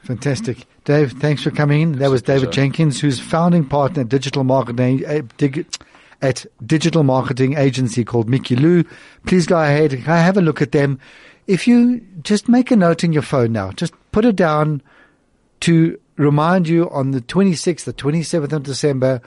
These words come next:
Speaker 1: when you're on holiday, when you're chilled, that's the time the creative juices start to, to make, to, to, to come out. But don't waste the opportunity. Don't get back into that first crisis day back at work when the client's screaming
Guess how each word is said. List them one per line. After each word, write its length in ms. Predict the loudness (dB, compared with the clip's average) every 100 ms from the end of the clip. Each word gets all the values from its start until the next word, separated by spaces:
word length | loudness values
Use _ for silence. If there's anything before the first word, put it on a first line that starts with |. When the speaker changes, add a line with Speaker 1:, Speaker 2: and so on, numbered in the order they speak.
| -18 -20 -20 _
Speaker 1:
when 140 | -2
you're 120 | 2 2
on 60 |
holiday, 540 | 2 2 4 2 2 -2
when 180 | -4
you're 100 | -2 -2
chilled, 440 | 2 4 4 0 _ _ _ _
that's 240 | -2 0 0
the 80 | -4
time 280 | 0 0
the 80 | 0
creative 440 | 0 0 0 -2 -2
juices 380 | -2 -2 -6
start 440 | -2 0 0 -4 -10 _
to, 160 | -6 -4
to 280 | -4 -4 0
make, 240 | 0 0
to, 320 | -4 -4 -4
to, 260 | -2 -2 -2
to 200 | -2 -6
come 200 | -2 0
out. 240 | 0 -2 -6 -20 -10 -4
But 100 | 0
don't 220 | 2 2
waste 220 | 2 0
the 80 | -4
opportunity. 680 | -4 -4 -2 -2 -4 -12 _ _ -20 _
Don't 280 | 0 2 2
get 200 | 0 0
back 260 | 0 0 -2
into 240 | -2 0
that 180 | 0 -2
first 440 | -4 0 2 2
crisis 420 | -2 -2 0 -4 -4
day 200 | -2 0
back 240 | 0 -2
at 100 | 0
work 260 | 0 0 -2
when 120 | -4
the 60 |
client's 360 | -2 -2 -2 -4
screaming 520 | -4 0 2 2 -2